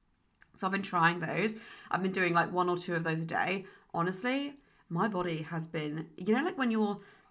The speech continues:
core feels, like, really tight and you, like, you're aching the next day, but it's, like, a really good aching where you're like,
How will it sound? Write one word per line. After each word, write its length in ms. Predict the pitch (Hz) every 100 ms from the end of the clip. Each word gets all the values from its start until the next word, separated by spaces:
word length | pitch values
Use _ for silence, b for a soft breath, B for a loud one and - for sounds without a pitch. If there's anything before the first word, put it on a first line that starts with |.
| _
core 360 | - 214 196 160
feels, 260 | 170 165
like, 120 | 165 165
really 240 | 175 170
tight 440 | 175 - 156 180 -
and 120 | 180
you, 120 | 180
like, 160 | 170 -
you're 160 | 190 -
aching 340 | 190 185 175
the 100 | 170
next 240 | 165 165
day, 120 | - 160
but 120 | 156
it's, 120 | -
like, 80 | 165
a 60 |
really 240 | 170 175 165
good 360 | 165 175 170 -
aching 340 | 156 160 165
where 80 | 156
you're 140 | 143
like, 300 | 127 120 -